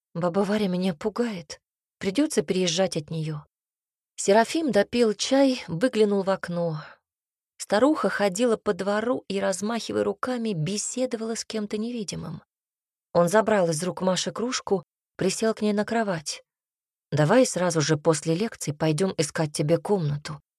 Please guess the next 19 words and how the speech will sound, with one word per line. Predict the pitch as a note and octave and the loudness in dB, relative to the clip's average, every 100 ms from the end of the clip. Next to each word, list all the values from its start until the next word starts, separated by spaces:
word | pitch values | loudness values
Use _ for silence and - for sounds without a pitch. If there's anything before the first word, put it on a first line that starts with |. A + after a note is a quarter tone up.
| _ _ - | _ _ -2
Незачем | D#3+ B3 E3 D3 D#3 | 2 2 2 0 2
оставаться | D3+ - E3+ E3 - D3 | 2 2 2 2 0 -4
тут | - D#3+ D3+ | -2 -2 -2
с | |
чокнутой | - E3+ - D3 D#3 | -2 -2 -2 -2 -2
старухой. | - F#3 F#3+ C#3+ - - _ _ _ _ _ _ | -4 -6 -6 -8 -12 -14 _ _ _ _ _ _
У | C#3+ | 0
меня | C#3+ C#3+ | 2 2
такое | C#3+ D3 C#3+ | 0 0 0
чувство, | C#3+ F#3+ F#3 - C3+ - _ _ | 2 -2 -4 -8 -10 -10 _ _
будто | C#3+ D3 - | -6 -4 -2
я | D3+ D3+ | 0 0
знал | C#3 D#3 D3+ | 0 0 0
тебя | D3+ D3+ | 0 0
раньше. | D#3+ E3+ D3 - - _ _ _ _ - | -2 -4 -4 -6 -8 _ _ _ _ -4
Мне | D3 D3 | 2 2
с | D3 | 2
тобой | C#3+ D3+ | 2 2
легко, | D3 D3 - D#3 F3 | 2 0 -6 -6 -8